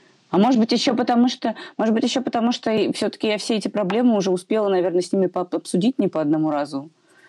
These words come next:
И мне особенно интересно ещё раз слушать, что я думаю. <laughs> Боже, какая-то ужасная картина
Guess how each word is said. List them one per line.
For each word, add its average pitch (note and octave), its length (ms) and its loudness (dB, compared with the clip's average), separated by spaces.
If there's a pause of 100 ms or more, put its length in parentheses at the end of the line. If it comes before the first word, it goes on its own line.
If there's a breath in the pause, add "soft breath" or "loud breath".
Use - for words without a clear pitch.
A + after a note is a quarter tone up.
(360 soft breath)
И D3+ 340 2
мне D#3+ 240 4
особенно D#3+ 380 2
интересно D#3 680 0 (440)
ещё D#3+ 300 0
раз D#3 160 -2
слушать, D#3+ 260 0
что - 200 -2
я D3+ 120 4
думаю. E3 380 4 (240)
<laughs> E4 1300 2
Боже, C#4+ 460 6
какая-то D4 440 0
ужасная C4 480 2
картина A3+ 640 -2